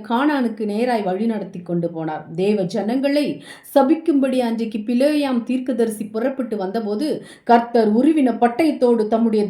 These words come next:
தேவதூதனை அனுப்பி எச்சரித்தார். அவர்களை சபிக்கவோ தூஷிக்கவோ தேவன் அனுமதிக்கவே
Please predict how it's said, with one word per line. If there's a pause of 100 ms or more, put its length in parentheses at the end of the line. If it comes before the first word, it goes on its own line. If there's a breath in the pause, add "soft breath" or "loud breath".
தேவதூதனை
அனுப்பி
எச்சரித்தார்.
அவர்களை
சபிக்கவோ (460 loud breath)
தூஷிக்கவோ
தேவன்
அனுமதிக்கவே